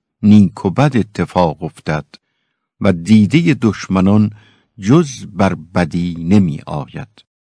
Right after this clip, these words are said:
گفت: "دشمن آن به که نیکی نبیند و اخو العداوة لا یمر بصالح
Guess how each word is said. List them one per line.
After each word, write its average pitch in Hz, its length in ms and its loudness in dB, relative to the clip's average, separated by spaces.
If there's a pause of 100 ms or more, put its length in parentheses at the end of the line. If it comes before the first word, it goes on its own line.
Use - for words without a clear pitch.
(680)
گفت: 120 640 0 (280)
"دشمن 113 680 0
آن 147 340 0
به 95 220 -2 (160)
که 98 160 -2
نیکی 92 600 0
نبیند 92 640 -6 (1120)
و 98 240 -2 (160)
اخو 117 260 -2
العداوة 101 1040 -2
لا 87 440 -2
یمر 92 680 -2
بصالح 78 960 -6